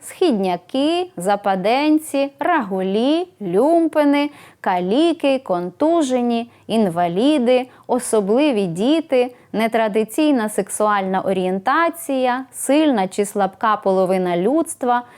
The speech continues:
прикраса будь-якого колективу, негри, цигани, жиди. Це дріб'язок зі словникового запасу українського ксенофоба, расиста,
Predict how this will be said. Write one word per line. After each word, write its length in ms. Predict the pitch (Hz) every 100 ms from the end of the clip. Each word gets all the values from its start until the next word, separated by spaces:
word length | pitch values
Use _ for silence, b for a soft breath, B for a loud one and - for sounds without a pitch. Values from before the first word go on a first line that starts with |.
| B B
прикраса 920 | - 196 196 202 254 349 349 - 294 294
будь-якого 760 | 190 262 247 220 220 226 220 208
колективу, 960 | 208 202 196 - - 202 190 170 165 - B B -
негри, 680 | 175 196 320 320 247 233 226
цигани, 920 | - 185 170 190 285 311 277 247 233 175
жиди. 600 | 156 190 190 254 349 415 B B B B B
Це 340 | - 339 370 -
дріб'язок 1000 | 196 226 311 294 208 180 165 160 156 - -
зі 280 | 180 269
словникового 920 | 277 240 226 220 220 269 269 214 202 185
запасу 600 | 185 190 311 359 - 262
українського 1200 | - 247 226 214 196 240 269 - 247 240 240 -
ксенофоба, 920 | - 240 226 208 - 202 175 160 156 190
расиста, 880 | - 185 175 - 247 330 - - 175